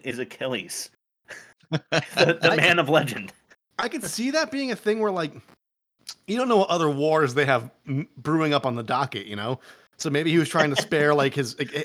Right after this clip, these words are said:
Speaker 2: if we lose, we could just
Speaker 1: Sure.
Speaker 2: fucking, we could bail and, like, go back and train and, like, take over that way, you know?
Speaker 1: Maybe.
Speaker 2: So I don't, I don't know.
Speaker 1: But, but they lose their, their, their lands.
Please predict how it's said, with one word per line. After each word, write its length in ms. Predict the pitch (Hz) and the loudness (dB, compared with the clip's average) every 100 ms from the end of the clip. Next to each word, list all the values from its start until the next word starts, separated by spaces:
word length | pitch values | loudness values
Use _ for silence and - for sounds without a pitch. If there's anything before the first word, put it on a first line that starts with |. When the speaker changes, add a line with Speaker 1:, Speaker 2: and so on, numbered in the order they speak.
| - | -2
Speaker 2:
if 100 | 147 | 0
we 120 | 196 | 2
lose, 280 | 165 220 185 | 2 4 2
we 100 | 160 | 2
could 80 | 208 | 0
just 80 | - | -2
Speaker 1:
Sure. 80 | 165 | -4
Speaker 2:
fucking, 200 | 113 104 _ | -6 -10 _
we 100 | 139 | -2
could 160 | 123 | -2
bail 240 | 104 127 139 | -2 0 0
and, 60 | 110 | 0
like, 120 | 107 | -4
go 100 | 131 | -4
back 160 | 104 98 | -4 -6
and 80 | |
train 200 | 95 113 | -6 -4
and, 100 | 101 | -4
like, 100 | 98 107 _ | -8 -10 _
take 200 | - 117 | -10 -6
over 280 | 110 101 95 _ _ - | -6 -6 -12 _ _ 0
that 180 | 127 120 | 0 0
way, 240 | 90 73 | -8 -12
you 120 | 87 | -12
know? 180 | 98 110 - - - _ _ | -6 -6 -6 -20 -20 _ _
Speaker 1:
Maybe. 400 | 127 113 92 _ _ _ _ | -2 0 -2 _ _ _ _
Speaker 2:
So 140 | - 95 | -10 -8
I 20 | |
don't, 100 | 98 | -8
I 40 | 80 | -10
don't 80 | 82 | -16
know. 80 | 80 _ _ | -18 _ _
Speaker 1:
But, 160 | 139 123 | 0 2
but 160 | 139 | 0
they 140 | 135 131 | 0 0
lose 260 | 151 139 | 0 -2
their, 360 | 117 110 98 90 _ | -2 -4 -4 -8 _
their, 240 | 98 92 87 | -10 -10 -12
their 320 | 98 107 90 | -4 -2 0
lands. 640 | 98 151 117 82 78 - | 2 2 2 -4 -10 -18